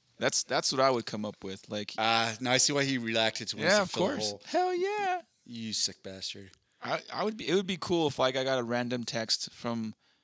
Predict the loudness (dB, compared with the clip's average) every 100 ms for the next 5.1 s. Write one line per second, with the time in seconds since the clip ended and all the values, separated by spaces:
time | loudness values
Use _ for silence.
0 | _ 0 0 0 -4 -4 -4 -4 -6 -10
1 | _ _ _ -2 -2 0 2 2 0 -6
2 | _ _ _ _ -10 -2 2 4 6 6
3 | 4 2 2 0 0 0 0 -2 -4 -4
4 | -4 -4 -4 -2 -2 -2 -2 -4 -4 -4
5 | -6